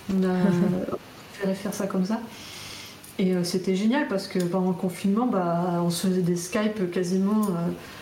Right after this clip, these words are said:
Speaker 1: tous les deux jours ou tous les trois jours pour, euh, pour avancer sur le projet et, euh, et c'était une expérience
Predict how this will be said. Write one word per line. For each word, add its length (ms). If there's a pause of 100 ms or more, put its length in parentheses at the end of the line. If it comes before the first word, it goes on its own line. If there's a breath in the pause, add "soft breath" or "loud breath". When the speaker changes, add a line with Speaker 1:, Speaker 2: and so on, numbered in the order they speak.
(120 loud breath)
Speaker 1:
tous 120
les 140
deux 180
jours 360
ou 60
tous 140
les 80
trois 240
jours 200
pour, 280
euh, 60 (1400 loud breath)
pour 140
avancer 400
sur 140
le 80
projet 340 (160)
et, 160
euh, 40 (240)
et 60
c'était 300
une 60
expérience 440